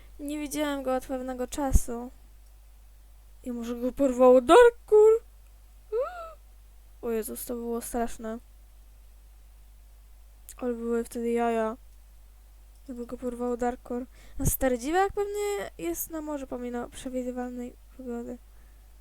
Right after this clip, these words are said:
O Jezu, no. Mhm.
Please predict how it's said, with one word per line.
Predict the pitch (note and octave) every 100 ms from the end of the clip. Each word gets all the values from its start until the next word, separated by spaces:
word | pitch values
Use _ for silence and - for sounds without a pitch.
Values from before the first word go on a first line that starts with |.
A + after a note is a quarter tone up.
| - - - - - - - - - - - -
O |
Jezu, | B3 A#3+ B3+ C4+ B3 A#3 A#3+
no. | A#3 A#3+ A#3 B3+ - - - - - - - - - - - - - - - - - - - - - - - - - - - - -
Mhm. | C#4+ C#4 B3